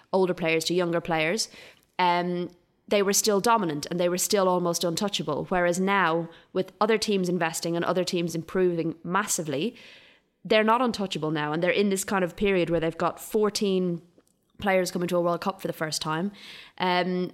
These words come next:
and that it's gonna take time for all of them to gel. So there's an element of that that you have to consider. Um, but equally, you have to give them credit that this was their best game, and only for the absolute wall that was Zecira Musovic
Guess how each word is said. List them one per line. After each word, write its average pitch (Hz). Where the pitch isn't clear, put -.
and 185
that 196
it's -
gonna 208
take 202
time 180
for 175
all 180
of 170
them 180
to -
gel. 220
So 175
there's 196
an 208
element 220
of 185
that 185
that -
you 180
have 175
to -
consider. 170
Um, 190
but 226
equally, 247
you 220
have 220
to -
give 220
them 190
credit 190
that 165
this 180
was 170
their 180
best 170
game, 156
and 170
only 185
for 180
the 170
absolute 175
wall 185
that 180
was 180
Zecira 190
Musovic -